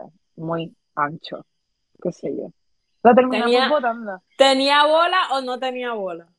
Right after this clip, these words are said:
Speaker 1: No, no tenía. Era un dildo como tal. Pero era literal en forma de pene, pero no tenía bola.
Speaker 2: Ok.
Speaker 1: <clears throat> Y, y es que es diferente, todo depende. Está quien le gusta el sexo, o sea, sentir algo,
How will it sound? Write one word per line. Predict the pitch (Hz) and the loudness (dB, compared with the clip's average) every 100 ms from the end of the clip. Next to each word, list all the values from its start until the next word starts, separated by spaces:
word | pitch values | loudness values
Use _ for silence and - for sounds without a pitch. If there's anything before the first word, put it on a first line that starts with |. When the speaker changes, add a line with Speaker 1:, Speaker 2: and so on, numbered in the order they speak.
| _ _ _ _ | _ _ _ _
Speaker 1:
No, | 214 214 208 | -12 -10 -10
no | 196 | -12
tenía. | 185 185 165 143 - _ _ - | -12 -12 -14 -20 -20 _ _ -10
Era | 190 190 | -8 -6
un | 190 170 | -8 -8
dildo | 160 143 143 - _ - - 185 | -8 -10 -16 -20 _ -20 -20 -14
como | 175 165 160 | -12 -10 -12
tal. | 160 151 151 - | -12 -12 -12 4
Pero | 202 190 180 | 6 6 4
era | 175 175 190 | 0 0 -2
literal | 208 202 214 | -2 -6 -6
en | 208 | -8
forma | 185 196 196 202 | -14 -16 -14 -14
de | |
pene, | 226 233 | -14 -14
pero | 180 160 156 | -16 -18 -20
no | |
tenía | 147 147 147 | -20 -20 -16
bola. | 135 127 151 - _ _ _ _ _ _ | -14 -14 -16 -20 _ _ _ _ _ _
Speaker 2:
Ok. | 160 165 - - 330 _ | -20 -20 -16 -14 -16 _
Speaker 1:
<clears throat> | 269 233 208 _ | -4 -4 -8 _
Y, | 233 254 | -10 -6
y | 247 240 233 226 220 196 185 156 _ _ _ _ _ _ - - | -4 -2 -2 -2 -2 -2 -4 -8 _ _ _ _ _ _ -20 2
es | - - | 2 4
que | |
es | 415 403 254 240 | 0 2 0 -2
diferente, | 311 311 370 247 254 | -4 -2 -2 -2 -6
todo | - 240 | -6 -2
depende. | 269 294 277 262 - - | -2 -4 -10 -14 -12 -8
Está | 277 - 277 | -8 -6 -8
quien | 240 330 339 | -4 -4 -4
le | 349 | -4
gusta | 349 349 _ 262 254 | -4 -6 _ -2 -2
el | - 254 | -4 -6
sexo, | - 294 - - 214 214 | -6 -8 -8 -6 -6 -6
o | 208 | -6
sea, | 208 190 | -4 -6
sentir | - 220 202 247 247 | -4 -6 -2 0 4
algo, | 226 233 226 196 185 185 170 165 | 8 8 6 0 0 0 0 -4